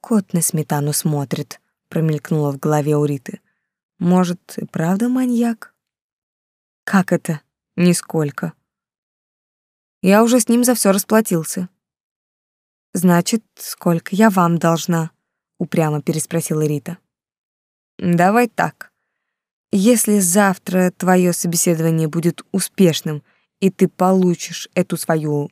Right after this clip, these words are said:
вожделенную работу у начальника Самодура, то с первой зарплаты пригласишь меня на ужин». «Хорошо», согласилась она, но тут же спохватилась.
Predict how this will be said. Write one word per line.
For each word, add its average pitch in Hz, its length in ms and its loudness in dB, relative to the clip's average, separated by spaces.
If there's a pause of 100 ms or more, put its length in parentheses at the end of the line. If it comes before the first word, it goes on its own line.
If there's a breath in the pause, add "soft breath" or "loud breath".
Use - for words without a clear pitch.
вожделенную 165 680 2
работу 156 500 -2
у 175 100 -4
начальника 165 580 -2
Самодура, 175 640 0 (600)
то 202 260 4
с - 80 -4
первой 196 340 4
зарплаты 180 680 -2 (480)
пригласишь 262 600 0
меня 165 220 2
на 147 140 0
ужин». - 300 -10 (1080)
«Хорошо», 277 560 -4 (420)
согласилась 170 680 -2
она, 180 260 0 (600)
но 196 200 0
тут 196 180 -4
же 208 80 -2
спохватилась. - 1000 -6